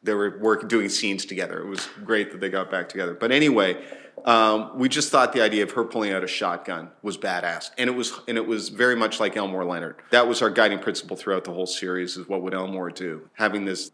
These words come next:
you know, very pretty, very funny, very smart person, but having her pull out the shotgun and sort of putting these two men in their place, we thought was the right thing for that. And I believe that's sort of how the, the showdown ends.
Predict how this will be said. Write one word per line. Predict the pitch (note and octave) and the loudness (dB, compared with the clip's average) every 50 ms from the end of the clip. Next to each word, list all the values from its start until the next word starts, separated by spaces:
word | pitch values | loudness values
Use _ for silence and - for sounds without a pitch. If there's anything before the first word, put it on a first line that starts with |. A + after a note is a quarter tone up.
| _ | _
you | - C3 C3 | -2 0 0
know, | A#2 | 0
very | G#2+ - A#2+ B2+ C3 B2+ | 2 2 2 2 2 0
pretty, | - - - A#2 A2 A2 G#2+ G#2 | -2 -2 0 2 2 4 2 2
very | G#2 F#2 G#2+ G#2 G#2 | 2 2 2 0 0
funny, | G2 - - G#2+ G2+ G2+ G2 F#2+ | -2 -2 -2 -2 0 0 0 0
very | F2+ G2+ G2 G2 | 0 -2 -2 0
smart | G2 - - - A2+ G2 G2 F#2+ G2 F#2+ - - - - - _ _ _ _ | -2 -2 -2 0 0 2 2 2 2 0 -2 -8 -18 -20 -20 _ _ _ _
person, | - B2 A#2+ A#2 A2+ - G#2+ F#2+ F2+ F#2 | 2 2 4 4 2 0 -4 -4 -6 -4
but | F2+ F#2+ F#2+ - - - - | -4 -4 -4 -6 -10 -14 -10
having | A2+ A2 A2 G#2+ A2+ A2 | -4 -2 -2 0 0 -4
her | G2+ | -4
pull | F#2+ G2 - - A#2+ G#2+ | -6 -8 -6 -2 0 0
out | G2+ G2 F#2+ | 2 0 0
the | - F#2 | -4 -8
shotgun | - - - B2+ A#2+ C#3 C3+ - - G#2 F#2 F2+ F2 F2 - - - - _ _ _ - | -6 0 0 2 2 2 0 0 -2 -2 -2 -2 -6 -8 -12 -18 -20 -20 _ _ _ -2
and | A2 G#2 G2+ G2+ G2 F#2+ G2 | 0 0 2 0 0 -2 -2
sort | - - - G#2 | -4 -4 -4 -4
of | F#2+ - | -4 -4
putting | - A#2+ G#2+ G#2+ | -2 -2 -2 -2
these | G2+ F#2+ F#2+ | -2 -4 -6
two | - - G#2+ | -6 -8 -6
men | G2+ G2+ G2 F#2+ | -4 -4 -4 -4
in | F#2+ | -4
their | F#2+ F2+ | -4 -6
place, | - - - G#2+ F#2+ F#2 F2+ - - - | -6 -2 -2 0 0 0 -2 -4 -8 -8
we | F#2 | -10
thought | F2+ - F#2 F#2 F2+ F#2 F2 F2 | -10 -4 -2 0 0 0 -2 -4
was | F#2 F2 - - | -8 -10 -10 -12
the | - G2 | -12 -10
right | F2 F#2 F#2 F#2 F#2+ - | -6 -4 -4 -4 -6 -8
thing | - - F#2+ F2+ F2+ F2 F2+ - _ _ _ _ _ _ | -10 -8 -8 -8 -8 -10 -12 -16 _ _ _ _ _ _
for | _ - G#2+ | _ -4 -2
that. | F#2 F#2 F2+ F2 F2+ - - - - - | 0 0 0 0 -2 -6 -10 -16 -10 -8
And | G#2+ G#2 | -4 -4
I | G#2+ | -4
believe | G2+ - - - D3+ E3+ F#3 E3+ C#3 - | -4 -6 -4 2 2 4 4 4 4 4
that's | B2+ G#2+ G2+ - | 2 2 2 2
sort | - - - - - F#3+ F#3 E3 | -2 0 0 2 4 4 6 6
of | C#3 A#2+ - - | 6 4 2 0
how | - G#2+ G2+ G2 | 2 2 4 4
the, | F#2+ G2 F#2 F2+ D#2+ - | 4 2 -2 -2 -4 -6
the | F#2+ F#2+ | -8 -8
showdown | - - - A2+ G2 G2 F#2+ F2+ F2 F2 F2 F2+ | -8 -4 -2 -2 0 0 0 -2 -4 -4 -6 -6
ends. | F#2 F#2 F2 E2+ - - - | -6 -6 -6 -8 -12 -16 -18